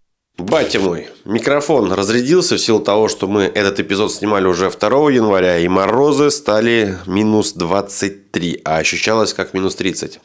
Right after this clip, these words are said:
Смысл в следующем. Сделали вольер основательным. Никакой ветер, никакие перепады температур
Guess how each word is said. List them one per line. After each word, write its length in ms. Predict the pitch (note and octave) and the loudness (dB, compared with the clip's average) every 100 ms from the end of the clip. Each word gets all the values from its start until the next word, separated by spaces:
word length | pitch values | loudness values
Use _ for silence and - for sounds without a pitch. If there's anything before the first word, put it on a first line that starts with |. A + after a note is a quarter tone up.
| _ | _
Смысл 360 | - C3 D#3 D3+ | -2 0 2 0
в 40 | |
следующем. 480 | D3 A2 E2+ - - _ - - - - - - | 0 0 -2 -4 -10 _ -20 -20 -20 -20 -14 -6
Сделали 500 | F2+ A#2 E3 B2+ G#2+ | -2 2 4 4 4
вольер 500 | G2 G2+ A#2 D#3 D3 - - | 2 0 0 -2 -2 -6 -6
основательным. 760 | F#2+ - G#2 F2 - D#2+ D2 | -4 0 2 0 -2 -6 -6
Никакой 380 | A#2 C#3 - E3 | -4 -4 0 0
ветер, 500 | A2+ D3 B2+ B2+ G#2+ | 2 0 0 0 0
никакие 340 | A2+ A2+ C3+ | 0 -2 -6
перепады 540 | A#2+ C3+ C3 - C#3 A#2+ | -6 -4 -2 0 -2 -2
температур 840 | - A#2 A2+ A#2 A2+ D3 D3+ B2 | -6 -4 0 0 0 2 2 0